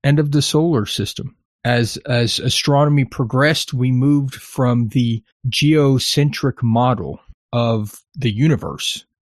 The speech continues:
the idea that the Earth is at its center and everything revolved around it. Uh, and that was the basis by which everything was formulated. That was how observations were,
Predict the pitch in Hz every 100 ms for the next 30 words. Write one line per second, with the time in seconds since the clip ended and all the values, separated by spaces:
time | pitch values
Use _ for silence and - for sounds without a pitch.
0 | - 117 123 113 110 123 117 110 107 _
1 | - 113 143 135 - 120 123 110 - -
2 | 156 143 101 - _ - 120 147 156 147
3 | 151 135 117 104 113 185 196 123 104 98
4 | 90 - _ _ - - 113 113 131 135
5 | 160 180 - _ - 123 131 147 - 147
6 | - 123 120 120 - - _ - 143 151
7 | 147 147 117 - 151 151 135 107 101 101
8 | 110 120 - 127 - 127 120 - 120 117
9 | 120 - 127 117 - 110 113 110